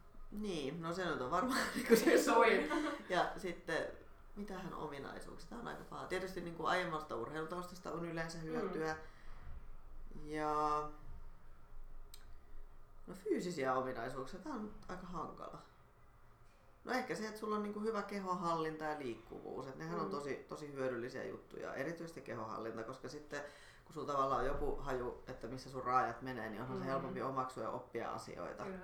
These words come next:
Speaker 2: kyllä.
Speaker 1: Että tota,
Speaker 2: Juu.
Speaker 1: joo, se on, on ehkä semmonen, että ei niinkään se, että kuinka paljon sä oot nostanut punttia aikaisemmin.
Speaker 2: Mm,
Speaker 1: Et enemmän
Speaker 2: mm.
Speaker 1: ehkä just, että, että just tanssitaustaiset ihmisethän on ihan niinku Jumalan lahja
Speaker 2: Kyllä,
Speaker 1: fitnekselle,
Speaker 2: on, on.
Speaker 1: että,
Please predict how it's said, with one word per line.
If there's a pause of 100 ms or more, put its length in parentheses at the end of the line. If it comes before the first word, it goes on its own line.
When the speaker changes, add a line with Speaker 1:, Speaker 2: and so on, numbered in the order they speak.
(420)
Speaker 2:
kyllä. (340)
Speaker 1:
Että (140)
tota, (2000)
Speaker 2:
Juu. (220)
Speaker 1:
joo,
se
on,
on
ehkä
semmonen,
että
ei
niinkään
se,
että (920)
kuinka
paljon
sä
oot
nostanut
punttia
aikaisemmin.
Speaker 2:
Mm,
Speaker 1:
Et
enemmän
Speaker 2:
mm.
Speaker 1:
ehkä
just,
että,
että
just
tanssitaustaiset
ihmisethän
on
ihan
niinku
Jumalan
lahja
Speaker 2:
Kyllä,
Speaker 1:
fitnekselle,
Speaker 2:
on,
on.
Speaker 1:
että,